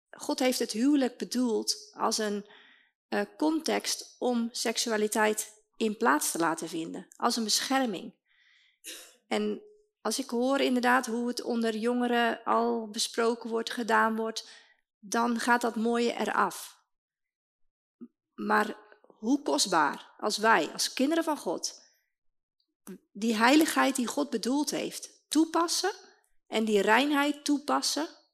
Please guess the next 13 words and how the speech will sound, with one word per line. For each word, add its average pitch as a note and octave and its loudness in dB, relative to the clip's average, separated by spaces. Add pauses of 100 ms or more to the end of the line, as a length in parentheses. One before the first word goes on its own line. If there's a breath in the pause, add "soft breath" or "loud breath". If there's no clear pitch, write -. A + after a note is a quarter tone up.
(160)
en A3+ -2 (200)
de A3 -6
wereld D4 2
laten B3+ 4
zien, E4+ 2 (760)
het - -2
is D4+ 6
zo. C#4 2
God - -4
heeft C#4 2
het C4 -4
zo B3+ 2
bedoeld. A3+ -2